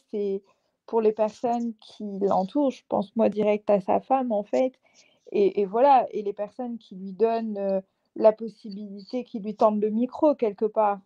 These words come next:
Parce que, voilà, c'est, on sait qu'il est complètement fou, euh, Papy Dingo. C'est comme ça. <laughs> Il est parti, euh, dans un délire pas possible.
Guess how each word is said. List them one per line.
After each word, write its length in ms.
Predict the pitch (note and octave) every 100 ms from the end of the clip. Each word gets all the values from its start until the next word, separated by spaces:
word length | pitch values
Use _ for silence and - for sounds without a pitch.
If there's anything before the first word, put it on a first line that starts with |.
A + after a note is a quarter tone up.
| -
Parce 160 | G3
que, 100 | -
voilà, 380 | F#3+ A3 C#4+ A#3+ G#3+ _
c'est, 260 | G3+ F#3+ F#3+
on 100 | G3
sait 240 | F#3+ C4+
qu'il 260 | C4 - G3+
est 100 | F#3+ -
complètement 600 | C#4 A3+ G#3+ G#3 G#3 A3+
fou, 340 | _ D#4+ B3
euh, 220 | F#3 F3 F3+ _ _ _ _ _ _ _ _ _ _ _ -
Papy 280 | F#3 F#3+ F3+
Dingo. 420 | F3 F#3 F3 - _ _ _
C'est 120 | - -
comme 180 | A3+
ça. 300 | B3 D4 A3 - _ _ _ _ _ _ _ _ _ _ _
<laughs> 760 | - - C#4+ D#4+ C4+ C#4+ C4
Il 140 | A#3 -
est 180 | - B3
parti, 640 | - - - - C#4+ C#4+
euh, 40 | - - - _ _ _ - - A#4+ F#4 -
dans 260 | C4 A#3+
un 120 | C4+ B3
délire 400 | B3+ B3 D4+ _
pas 120 | A3+
possible. 800 | G3+ A#3+ B3+ B3+ - C#4 F#3+ -